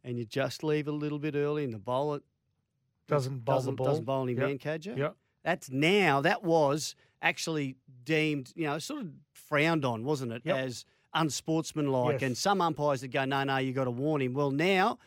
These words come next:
Speaker 1: it's just a run out. It's in the run out section.
Speaker 2: Good work.
Speaker 1: You like it?
Speaker 2: Love it.
Speaker 1: Yeah, I do. I, I, look, I gotta say, I, I have a thing when I'm, when I was bowling that I hated batsmen that left early. Um, but it's, eh, I'm with it.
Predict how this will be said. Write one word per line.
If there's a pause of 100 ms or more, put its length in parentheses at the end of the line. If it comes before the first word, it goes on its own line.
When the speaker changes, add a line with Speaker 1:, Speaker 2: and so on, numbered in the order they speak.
(340)
Speaker 1:
it's
just (180)
a
run
out. (100)
It's
in
the
run
out
section.
Speaker 2:
Good
work. (380)
Speaker 1:
You
like
it?
Speaker 2:
Love
it. (100)
Speaker 1:
Yeah,
I
do.
I, (100)
I,
look,
I
gotta
say,
I, (200)
I
have
a
thing
when
I'm, (520)
when
I
was
bowling (340)
that
I
hated
batsmen
that
left
early. (600)
Um, (200)
but (460)
it's,
eh, (300)
I'm
with
it.